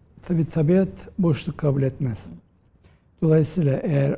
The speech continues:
ortaya bir boşluk çıkarsa o bir, bir şekilde doldurulur.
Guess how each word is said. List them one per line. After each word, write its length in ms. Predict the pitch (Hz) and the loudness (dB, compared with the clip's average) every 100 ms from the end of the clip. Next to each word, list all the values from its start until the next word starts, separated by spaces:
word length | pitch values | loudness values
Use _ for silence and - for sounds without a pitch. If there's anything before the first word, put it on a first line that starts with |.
| - | 0
ortaya 520 | 151 143 170 165 143 | -2 0 2 2 4
bir 200 | 139 139 | 2 2
boşluk 440 | 143 - - - | 0 -2 -8 -10
çıkarsa 640 | - - 220 220 - 233 226 - _ _ _ _ | -10 -2 0 0 0 -4 -4 -12 _ _ _ _
o 180 | 190 170 | 0 2
bir, 220 | 190 202 302 | 4 2 0
bir 220 | 165 196 | 0 0
şekilde 520 | - 151 165 170 170 | 0 -4 -2 0 4
doldurulur. 600 | 151 139 123 127 110 | 4 4 0 -4 -6